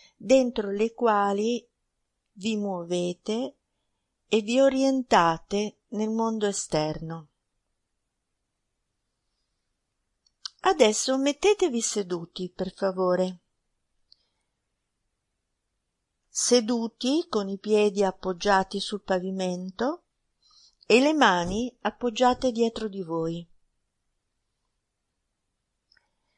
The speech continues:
Trovate una buona distanza dei piedi, così da essere comodi.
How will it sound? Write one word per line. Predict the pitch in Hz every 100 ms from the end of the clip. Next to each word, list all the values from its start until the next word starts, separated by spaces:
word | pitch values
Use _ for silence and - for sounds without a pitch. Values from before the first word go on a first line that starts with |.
| _ _ _ _ _ _ _
Trovate | 277 311 330 381 - 320 277 -
una | 247 254 247
buona | 208 254 233 202 190
distanza | 180 196 - 202 202 202 208
dei | 190 190
piedi, | - 190 175 170 180
così | - 220 240 254
da | 262
essere | 269 - 262 247
comodi. | - 170 151 160 160 170